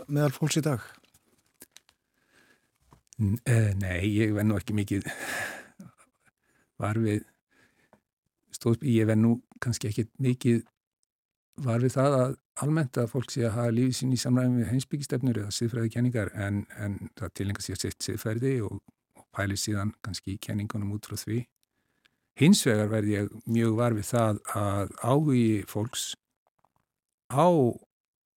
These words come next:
Speaker 2: jákvæðum áhrifum stóuspekinnar,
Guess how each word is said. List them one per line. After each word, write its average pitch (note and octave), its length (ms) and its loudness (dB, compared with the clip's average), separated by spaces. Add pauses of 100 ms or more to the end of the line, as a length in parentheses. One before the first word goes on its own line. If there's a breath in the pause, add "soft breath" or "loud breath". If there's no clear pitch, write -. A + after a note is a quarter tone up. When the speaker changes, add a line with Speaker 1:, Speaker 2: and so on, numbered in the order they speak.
(800)
Speaker 2:
jákvæðum A#2 760 0 (240)
áhrifum A#2+ 540 2
stóuspekinnar, - 800 -6